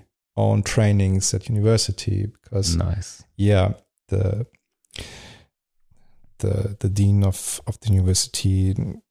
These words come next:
Speaker 1: got me in his office and, and he talked to me and said, like, "You know how to speak in public, right?" "Yeah." "I heard about you. You were on the radio." "Yeah."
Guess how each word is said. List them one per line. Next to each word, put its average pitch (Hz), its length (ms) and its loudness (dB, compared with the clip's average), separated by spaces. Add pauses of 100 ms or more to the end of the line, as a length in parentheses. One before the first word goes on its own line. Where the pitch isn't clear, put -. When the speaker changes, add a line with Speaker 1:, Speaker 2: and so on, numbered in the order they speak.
(320)
Speaker 1:
got 104 200 2
me 101 100 6
in 95 140 4
his 90 260 0
office 104 520 2
and, 95 340 2
and - 120 -12
he 92 100 -2
talked 98 260 0
to - 80 2
me 92 280 4
and 92 140 0
said, 95 180 2
like, 92 220 0 (720)
"You 107 140 2
know 117 200 6
how 113 140 4
to 104 140 0
speak 110 400 2
in 104 100 4
public, 90 360 2
right?" 107 320 4 (520)
"Yeah." 95 340 2 (420)
"I 107 80 4
heard 120 280 4
about 101 360 2
you. 107 100 4
You 98 260 4
were 101 240 2
on 101 80 4
the 98 80 2
radio." 92 500 2 (140)
"Yeah." 95 300 0